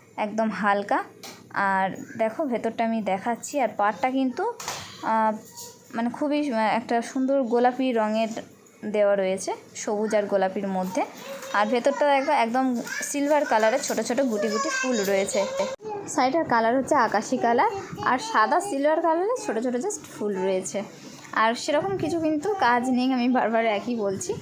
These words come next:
তো শাড়িটার ভাঁজ পুরো খুলে গেছে, আমি আর এখন করতে পারছি না, তাই একটু হাসছি।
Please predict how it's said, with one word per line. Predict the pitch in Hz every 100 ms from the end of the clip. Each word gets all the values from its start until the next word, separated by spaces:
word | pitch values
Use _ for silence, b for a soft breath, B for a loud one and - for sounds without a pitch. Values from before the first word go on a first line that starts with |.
| B B B
তো | - 220 214 233 - - -
শাড়িটার | - 269 302 285
ভাঁজ | 254 247 -
পুরো | 285 294 330
খুলে | - 269 247
গেছে, | 262 269 349
আমি | 233 214 214 196 - - -
আর | 202
এখন | 202 220
করতে | 214 202 208
পারছি | 208 285
না, | 359
তাই | 226
একটু | 220 -
হাসছি। | 226 226 214 -